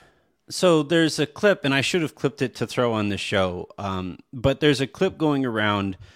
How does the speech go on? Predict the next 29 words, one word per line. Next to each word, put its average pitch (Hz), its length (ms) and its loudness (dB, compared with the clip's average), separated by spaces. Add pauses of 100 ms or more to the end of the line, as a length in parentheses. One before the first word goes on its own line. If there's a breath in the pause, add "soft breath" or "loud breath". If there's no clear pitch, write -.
(240 soft breath)
from, 110 640 2
I 101 140 -2
guess 156 280 -4
now 131 220 0
it's 101 120 -6
a - 60 -8
couple 107 260 -4
years 104 220 0
ago, 90 360 -2 (640 soft breath)
uh, 107 260 4
where 123 440 4
Kevin 151 340 2
Durant 120 460 0
and 113 140 0
Kyrie 120 400 0
Irving 107 340 2
were 107 80 2
talking 123 440 -4
about 110 260 0
how 110 260 2
they 107 160 2
were 110 120 2
going 104 240 2
to 92 60 0
be 90 140 -6
coached. - 480 -2
They 113 80 2
were 117 120 0
basically 117 840 -2